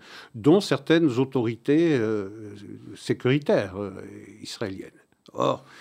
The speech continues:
le récit que font ces, euh, cent vingt-six passagers à leur arrivée à Jérusalem, en Israël,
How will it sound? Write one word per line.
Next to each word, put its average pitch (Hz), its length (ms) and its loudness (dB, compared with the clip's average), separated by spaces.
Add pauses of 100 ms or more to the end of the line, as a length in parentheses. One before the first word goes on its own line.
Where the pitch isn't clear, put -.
(260)
le 110 220 -6
récit 123 420 -2
que 107 180 -6
font - 640 -8
ces, 101 680 -6
euh, 92 160 -10 (340)
cent - 240 -8
vingt-six 101 560 -8
passagers 104 600 -6
à 95 80 -8
leur 95 340 -12
arrivée 101 580 -4
à 92 320 -16 (240)
Jérusalem, 98 640 -2
en 87 100 -14
Israël, 143 540 -2